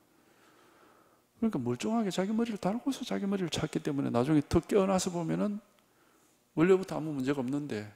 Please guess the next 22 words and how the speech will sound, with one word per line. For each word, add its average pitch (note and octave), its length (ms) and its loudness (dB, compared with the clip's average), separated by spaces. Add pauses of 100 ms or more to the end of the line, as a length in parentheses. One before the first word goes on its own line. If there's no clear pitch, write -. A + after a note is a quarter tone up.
어, B3+ 180 -2
자기가 F3 260 -2
지금까지 C#3+ 360 -6
망상했던 A2 640 -6
겁니다. E3 360 -10 (120)
망상. G#2+ 440 -2 (3500)
이게 F3+ 140 0
깨달음이라는 F3 720 2
게 A#2+ 120 -2
이런 A#3 680 2
거거든요. C3+ 720 -4 (1120)
그러니까 A3 240 0
항상 C3 380 2
분-, A#2+ 180 -4 (200)
중-, - 220 -4
중생은 A2 520 -2
분별 A#2 280 -2
망상 G#2 380 -2
속에 A2 260 -4
있다고 G2+ 280 -8
하는 G2+ 180 -14
거죠. - 220 -20